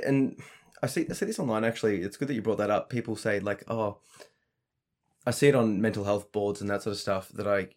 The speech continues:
contribute and talk in, that people talk about, like,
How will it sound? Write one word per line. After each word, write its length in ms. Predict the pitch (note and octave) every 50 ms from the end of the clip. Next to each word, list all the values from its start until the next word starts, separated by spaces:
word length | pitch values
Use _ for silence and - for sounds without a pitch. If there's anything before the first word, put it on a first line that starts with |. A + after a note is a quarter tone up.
| _ _
contribute 360 | - - A2+ G#2 G#2 G#2 F#2+ -
and 80 | G2
talk 280 | F#2 G#2+ G2+ A2+ - -
in, 320 | A2 G2+ G2 F#2+ F#2 F2+ - _ _ _ _ _
that 380 | A2+ A2 A2 G#2 G2+ - - _ _ _ _ _ _ _
people 220 | - C3+ B2+ B2+
talk 220 | A#2 - A#2 G#2+ -
about, 280 | A2 G#2 G#2 G#2 G2+
like, 200 | G2+ G#2 G2 -